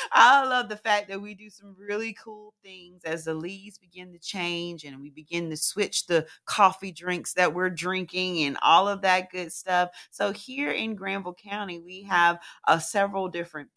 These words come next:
pumpkin farms that actually like to open up,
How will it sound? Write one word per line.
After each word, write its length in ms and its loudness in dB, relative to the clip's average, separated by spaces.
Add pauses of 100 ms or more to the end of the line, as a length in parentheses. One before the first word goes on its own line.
(100)
pumpkin 420 -6
farms 500 -2
that 180 0
actually 500 0
like 300 0
to 200 -6
open 320 -2
up, 240 0